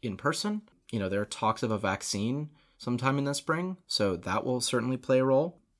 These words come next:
But all we know right now is that the semester is set to begin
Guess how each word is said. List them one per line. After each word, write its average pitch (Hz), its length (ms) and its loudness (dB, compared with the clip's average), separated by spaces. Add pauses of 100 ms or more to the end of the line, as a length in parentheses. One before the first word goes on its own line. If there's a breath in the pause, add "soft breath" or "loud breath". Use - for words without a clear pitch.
But 120 400 2 (220)
all 147 160 6
we 180 120 4
know 156 180 6
right 139 240 6
now 120 500 2
is 123 120 -2
that 117 180 2 (160)
the 117 100 0
semester 123 440 0
is 123 100 -4
set - 180 2
to - 80 -14
begin 127 580 -2